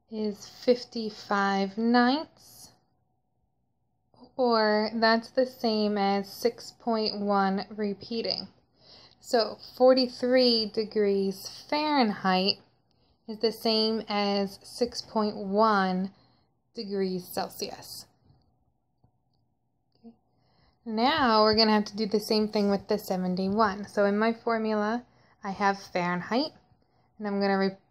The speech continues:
I know Fahrenheit's seventy-one, so I'm gonna replace that F with seventy-one in my other equation here. So seventy-one equals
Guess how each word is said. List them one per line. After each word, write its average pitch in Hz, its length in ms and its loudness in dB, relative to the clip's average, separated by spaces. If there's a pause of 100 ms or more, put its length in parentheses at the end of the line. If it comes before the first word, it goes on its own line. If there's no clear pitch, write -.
(120)
I 208 40 -4
know 220 340 4
Fahrenheit's 202 580 -2
seventy-one, 190 680 2
so 196 120 -2
I'm 190 120 0
gonna 190 160 2
replace 190 480 -2
that 185 220 -10 (120)
F 214 340 -2
with 208 120 -4
seventy-one 190 960 -2 (1700)
in 202 160 -4
my 196 200 0
other 233 260 4
equation 196 480 -8
here. 214 180 -12
So - 1800 -6
seventy-one 214 800 0 (180)
equals 214 600 -10